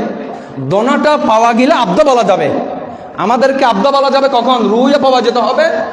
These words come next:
শরীরও পাওয়া যেতে হবে। আল্লাহর হাবিবের ব্যাপারে আব্দ কেন বলছেন? যেহেতু আমাদের নবীর মেরাজটা সশরীরে, সজ্ঞানে, সরাসরি হয়েছেন। যেরকম সুবহানাল্লাহ। বাংলাদেশে নয়, সারা পৃথিবীতে যারা আল্লাহ রসুলের মেরাজকে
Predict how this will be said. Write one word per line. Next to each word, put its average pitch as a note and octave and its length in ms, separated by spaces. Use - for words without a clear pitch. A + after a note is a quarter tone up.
শরীরও D4 500
পাওয়া C#4+ 180
যেতে A3 180
হবে। F3 380
আল্লাহর A#3 380
হাবিবের C4 460
ব্যাপারে C4+ 380
আব্দ A3 260
কেন D4 200
বলছেন? C#4+ 440
যেহেতু A#3+ 320
আমাদের B3 340
নবীর A3+ 340
মেরাজটা C#4 680
সশরীরে, C#4 760
সজ্ঞানে, A#3+ 800
সরাসরি A3 460
হয়েছেন। F3+ 380
যেরকম F3 340
সুবহানাল্লাহ। D3 880
বাংলাদেশে A#3 480
নয়, B3 200
সারা A3+ 340
পৃথিবীতে B3+ 380
যারা A#3+ 200
আল্লাহ A3+ 320
রসুলের B3+ 280
মেরাজকে A#3+ 600